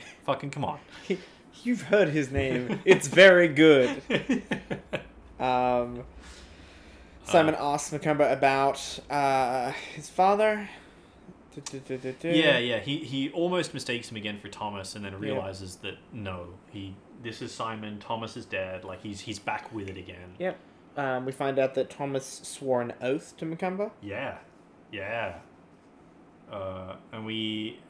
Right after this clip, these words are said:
Speaker 2: um, we kind of, we wanna ask some more questions about the book.
Speaker 1: Yep.
Speaker 2: So Simon, Simon says we talked about the book, but, but not enough. Um,
Speaker 1: Which is fair.
Speaker 2: Yeah, I, I agree.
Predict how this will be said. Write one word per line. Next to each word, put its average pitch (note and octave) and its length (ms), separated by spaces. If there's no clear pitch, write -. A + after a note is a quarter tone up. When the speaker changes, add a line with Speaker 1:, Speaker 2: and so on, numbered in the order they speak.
Speaker 2:
um, A2 500
we B2 200
kind D3 320
of, C3 160
we C#3 80
wanna D3+ 280
ask C3+ 280
some B2+ 180
more A#2+ 160
questions A2 500
about G2+ 240
the - 60
book. - 380
Speaker 1:
Yep. D#3 160
Speaker 2:
So G#2+ 60
Simon, C#3 420
Simon D#3+ 260
says C3+ 200
we B2 100
talked B2 340
about F#2+ 280
the - 60
book, - 160
but, - 360
but B2 160
not G#2+ 220
enough. F#2+ 260
Um, F#2+ 300
Speaker 1:
Which D#3 140
is F#3+ 120
fair. D3+ 320
Speaker 2:
Yeah, B2 240
I, A2 160
I A#2 140
agree. A2 760